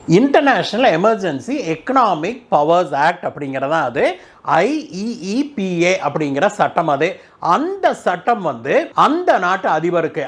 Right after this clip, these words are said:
அமெரிக்காவுடைய அந்த சட்டம் அமெரிக்க அதிபருக்கு சில பிரத்யேகமான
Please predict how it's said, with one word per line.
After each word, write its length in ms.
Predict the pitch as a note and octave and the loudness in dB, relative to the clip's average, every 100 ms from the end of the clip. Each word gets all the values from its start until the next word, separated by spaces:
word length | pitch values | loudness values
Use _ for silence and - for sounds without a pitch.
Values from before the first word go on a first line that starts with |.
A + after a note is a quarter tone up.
| C3+ | -2
அமெரிக்காவுடைய 580 | E3 C4 C#4+ B3 F#3+ D#3 | 0 0 0 2 2 2
அந்த 320 | C#4 B3+ E3 | -2 -2 -2
சட்டம் 360 | D#3+ D#3 G#3 F4 | -4 -4 -4 -2
அமெரிக்க 560 | A#3 F3 B3+ D4+ - A3 | -2 0 0 0 0 0
அதிபருக்கு 840 | C#3 D#3 B3+ B3 D3+ G#2+ D#3 C4 - _ | 2 0 0 2 0 -2 -2 -2 -6 _
சில 500 | - G#3 B3 E4+ E4 - | -4 2 2 0 -2 -2
பிரத்யேகமான 1040 | F#3 F#3 C#4+ D#4 D4+ A#3+ A3 E3 C#3+ | -4 -4 -4 0 2 2 0 0 -2